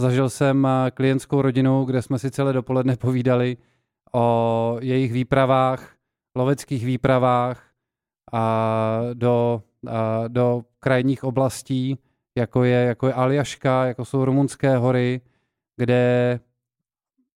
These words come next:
to nebezpečí číhá na každém rohu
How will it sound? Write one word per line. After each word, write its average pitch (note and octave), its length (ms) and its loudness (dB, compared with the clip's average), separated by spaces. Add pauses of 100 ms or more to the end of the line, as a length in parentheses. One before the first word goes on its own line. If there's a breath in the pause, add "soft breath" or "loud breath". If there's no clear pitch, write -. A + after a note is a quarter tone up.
(460)
to D3 100 2
nebezpečí C#3 500 -2
číhá C3+ 260 0
na B2+ 80 0
každém C3 400 0
rohu B2+ 400 0